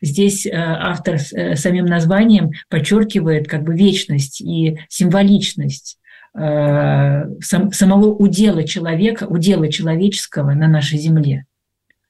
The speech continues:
Теперь евангельские, э, сюжеты. Встреча Марии и Елизаветы. Здесь, видите, тоже очень красиво это нарисовано, изображено, очень красивые нежные цвета используются, и очень гармонично он соединяет фигуры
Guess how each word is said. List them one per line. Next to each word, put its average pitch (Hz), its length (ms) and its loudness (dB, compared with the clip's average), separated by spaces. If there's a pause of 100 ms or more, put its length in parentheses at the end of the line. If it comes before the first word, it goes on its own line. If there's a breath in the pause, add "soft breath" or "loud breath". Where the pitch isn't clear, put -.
(140)
Теперь 247 240 2
евангельские, 165 1080 0
э, 147 260 -6
сюжеты. 202 760 0 (320 loud breath)
Встреча 214 720 0
Марии 170 360 2
и 185 260 0
Елизаветы. 156 840 -2 (320)
Здесь, 165 220 -2
видите, 165 320 0
тоже 170 260 -2
очень 175 420 -2
красиво 156 720 -2 (320 soft breath)
это 175 380 -6
нарисовано, 180 800 0 (100)
изображено, 156 760 2
очень 165 280 -4
красивые 160 500 0
нежные 156 380 2
цвета 170 440 -2
используются, 165 1040 -2 (320 loud breath)
и 185 180 4
очень 196 340 4
гармонично 196 720 4
он 160 160 2
соединяет 160 560 -2
фигуры 180 560 0